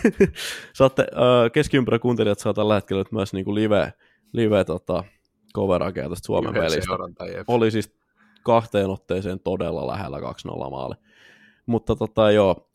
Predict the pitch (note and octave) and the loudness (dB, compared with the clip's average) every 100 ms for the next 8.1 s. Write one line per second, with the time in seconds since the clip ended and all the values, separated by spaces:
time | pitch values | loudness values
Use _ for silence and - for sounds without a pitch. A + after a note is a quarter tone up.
0 | - A2+ A2 A2 G#2 - _ _ _ - | -2 2 4 4 4 0 _ _ _ -10
1 | A2 - - - _ A#2+ A#2 G#2 G2+ G#2 | -8 -8 -12 -18 _ 2 6 6 6 2
2 | A2 A#2 A2+ A2+ A2 - G#2+ G#2+ G#2+ G#2 | 2 2 4 4 2 2 -2 0 -2 0
3 | G2 F#2+ G2 F#2+ F#2 G2 F2+ F#2 F2+ F2+ | 0 0 -4 -2 0 0 -2 -4 -6 -6
4 | F2+ E2 D#2 D#2 D2+ D#2 D2+ - D#2 D2 | -4 -2 -2 0 0 0 -2 -4 -2 -2
5 | C#2 C#2+ D2 F2+ F#2 F3 D3+ - D3 B2 | -2 0 0 -2 -2 -2 -4 -4 0 0
6 | - - A2 G#2 F2 F2 - F2+ E2+ - | 0 -2 0 0 -2 -4 -4 -10 -8 -4
7 | E2 E2 D#2 - - D#2+ - - - D#2 | -2 -2 -4 -6 -4 -4 -4 -6 -2 0